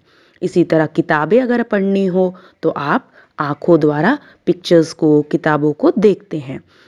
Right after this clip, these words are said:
आप अपने आसपास के पेड़ पौधे, अप-, जीव जंतु, व्यक्तियों को भी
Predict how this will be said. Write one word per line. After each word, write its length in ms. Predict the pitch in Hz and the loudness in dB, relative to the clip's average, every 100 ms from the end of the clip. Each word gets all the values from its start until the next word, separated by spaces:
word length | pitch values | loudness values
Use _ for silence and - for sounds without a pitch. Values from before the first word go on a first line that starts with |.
| _ _ _ _ - - 160 | _ _ _ _ -20 -12 -2
आप 240 | 160 - | -2 0
अपने 300 | 170 - 165 | -4 0 0
आसपास 720 | 156 156 185 - - 170 160 | 0 0 -2 -2 -2 -2 -2
के 140 | - 160 | -2 -2
पेड़ 320 | 160 156 156 | 2 4 4
पौधे, 580 | 156 151 151 151 151 - | 0 -4 -2 0 0 0
अप-, 260 | 151 _ 165 | -10 _ -10
जीव 340 | 147 165 165 | -4 4 4
जंतु, 540 | 151 156 151 143 160 147 | 4 2 0 0 -2 0
व्यक्तियों 560 | 151 151 - 165 170 | 0 0 -2 0 0
को 200 | - 151 | 2 0
भी 220 | 131 302 | 2 0